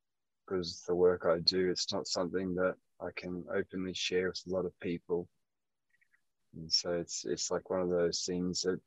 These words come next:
taught me humi-, uh, humility all in the same breath. You know, it was like, I wanna tell the world just how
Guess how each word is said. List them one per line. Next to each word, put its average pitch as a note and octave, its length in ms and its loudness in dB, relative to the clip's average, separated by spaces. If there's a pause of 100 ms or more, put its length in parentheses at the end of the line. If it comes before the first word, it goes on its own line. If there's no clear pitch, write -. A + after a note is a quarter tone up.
taught - 280 -2
me F#2 160 0
humi-, F2 500 -2
uh, F2 320 0 (1080)
humility F2+ 680 0 (960)
all F2+ 280 4
in F2 100 -2
the E2+ 60 -6
same F2 380 0
breath. F2+ 420 2
You E2+ 80 -8
know, E2+ 100 -6
it D2+ 120 -4
was E2+ 140 -6
like, E2 200 0 (140)
I F#2 60 0
wanna F#2 240 0
tell F#2 280 4
the F2 80 4
world E2+ 520 6
just - 260 -4
how E2 380 0